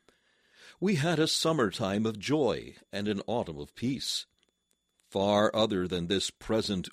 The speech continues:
winter of our discontent. It frequently happens that, after conversion, God, who tempers the wind to the shorn lambs, gives to the weaklings of the flock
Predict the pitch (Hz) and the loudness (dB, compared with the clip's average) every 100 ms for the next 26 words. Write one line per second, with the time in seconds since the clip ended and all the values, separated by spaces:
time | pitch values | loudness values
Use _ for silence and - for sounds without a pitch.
0 | - 90 113 - 82 82 78 90 87 - | -8 -4 -4 -4 -4 -4 -4 -4 -6 -4
1 | 92 - 80 76 98 98 76 - - _ | -6 -6 -12 -12 -8 -8 -10 -16 -20 _
2 | _ _ _ _ _ _ - 127 - 180 | _ _ _ _ _ _ -6 -4 2 4
3 | 147 135 131 90 113 104 92 104 104 85 | 4 0 -2 -2 -4 -4 -4 -4 -4 -4
4 | 87 - _ _ - 175 - 139 - 110 | -4 -6 _ _ 0 0 0 -6 -4 -4
5 | 92 95 90 80 73 80 - _ _ _ | -2 -2 -2 -4 -12 -16 -20 _ _ _
6 | - 80 101 110 90 87 104 90 95 90 | -20 -2 2 2 2 0 -2 -2 -4 -6
7 | - 123 135 107 95 104 95 139 113 80 | -4 -2 0 -2 0 -2 0 0 0 -2
8 | 82 82 - 98 98 98 90 82 87 104 | -6 -6 -4 -2 -2 -2 -2 -2 -2 -4
9 | - _ - - _ 180 208 - 135 127 | -6 _ -20 -20 _ 2 2 0 -2 -2
10 | 98 127 - 92 87 78 80 78 - 92 | -2 -4 -2 -4 -4 -4 -8 -10 -8 -4
11 | 76 76 | -4 -6